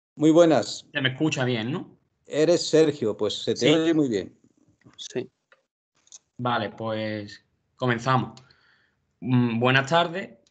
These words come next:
Speaker 2: mi nombre es Sergio Sabacoto y voy a ser yo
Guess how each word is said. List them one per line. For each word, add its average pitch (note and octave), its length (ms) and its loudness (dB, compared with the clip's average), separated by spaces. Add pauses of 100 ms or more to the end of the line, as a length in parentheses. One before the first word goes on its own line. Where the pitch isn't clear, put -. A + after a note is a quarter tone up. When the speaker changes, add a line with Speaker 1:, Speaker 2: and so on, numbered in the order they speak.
Speaker 2:
mi C#3 160 -6
nombre C#3+ 440 -4
es D3 100 -6
Sergio D3+ 340 -6
Sabacoto D#3+ 920 -4
y C#3 160 -6
voy C3 180 0
a C#3+ 80 0
ser D3 260 -4
yo E3+ 420 -2